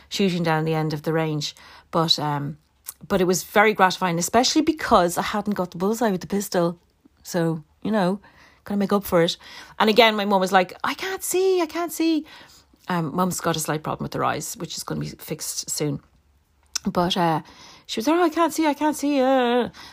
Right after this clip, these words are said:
And then when they took the target off, again, hustling, Missus Guns N' Roses, absolutely in shreds in the middle, right in the bullseye. <laughs>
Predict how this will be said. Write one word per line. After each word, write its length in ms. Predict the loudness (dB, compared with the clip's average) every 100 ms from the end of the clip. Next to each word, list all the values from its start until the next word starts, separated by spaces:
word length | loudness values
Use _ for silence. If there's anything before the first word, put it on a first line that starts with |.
| -6
And 120 | 0 2
then 120 | 2
when 220 | 0 -2
they 80 | -4
took 160 | -4 -6
the 80 | 0
target 260 | 0 2
off, 320 | 2 0 -2 -12 -6
again, 500 | 2 6 6 2 -6
hustling, 600 | 0 0 4 4 4 0 -2
Missus 240 | -2 -2
Guns 280 | 2 2 2
N' 80 | 2
Roses, 440 | 4 4 0 -4 2
absolutely 840 | 2 2 -2 0 2 2 2 2 2
in 180 | -2
shreds 560 | 0 0 4 4 2 -4
in 60 | -2
the 60 |
middle, 340 | 0 2 0 -4 _
right 160 | -2
in 60 | 0
the 60 | 0
bullseye. 480 | 0 4 2 2 -4 _ _ _ -20 -6
<laughs> 280 | -4 -4